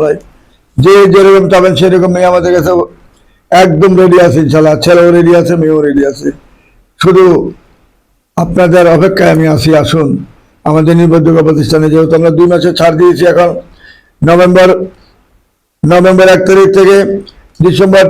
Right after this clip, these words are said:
ত্রিশ তারিখ পর্যন্ত আমরা ছাড় দিয়েছি। এই ছাড়ের মধ্যে আপনারা যোগ-, সদস্য হবেন, যোগাযোগ করবেন ইনশাল্লাহ। আশা করি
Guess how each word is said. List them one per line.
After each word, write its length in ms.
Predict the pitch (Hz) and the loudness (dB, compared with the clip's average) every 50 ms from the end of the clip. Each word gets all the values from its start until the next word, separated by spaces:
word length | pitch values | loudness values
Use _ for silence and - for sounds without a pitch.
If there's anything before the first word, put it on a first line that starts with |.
| 190 - - | -2 -4 -2
ত্রিশ 180 | 190 185 190 - 196 | -2 0 0 0 0
তারিখ 180 | 196 185 175 160 | 0 0 0 2
পর্যন্ত 220 | 175 180 180 170 180 175 | 0 0 0 0 0 0
আমরা 140 | 170 170 165 165 156 | 0 0 -2 0 0
ছাড় 160 | 165 165 151 135 | 0 0 0 0
দিয়েছি। 220 | 156 156 143 127 156 156 | 0 0 0 0 0 -2
এই 60 | 151 147 | -2 -2
ছাড়ের 220 | 147 147 147 151 147 151 | -2 -2 -2 -2 -2 -4
মধ্যে 160 | 147 135 151 151 | -4 -2 -4 -4
আপনারা 220 | 151 170 170 175 170 160 | -4 -4 -4 -4 -4 -2
যোগ-, 220 | 175 175 170 - - _ - - - _ - - | -2 -4 -4 -4 -8 _ -20 -20 -20 _ -4 -2
সদস্য 300 | 170 156 170 151 - 165 165 160 | 0 0 0 0 0 0 0 2
হবেন, 160 | 156 160 160 156 | 2 0 -2 -2
যোগাযোগ 260 | 160 160 156 147 156 156 - | 0 0 0 0 -2 -2 -2
করবেন 200 | 156 151 151 151 151 156 | -2 -2 -2 -2 -4 -4
ইনশাল্লাহ। 340 | - - 156 151 151 147 143 - - - _ _ _ _ _ _ _ _ - | -2 -2 -2 -2 -2 -2 -4 -8 -14 -18 _ _ _ _ _ _ _ _ -6
আশা 220 | 165 160 - 180 165 156 | -4 -2 -2 -2 0 0
করি 120 | 165 | 0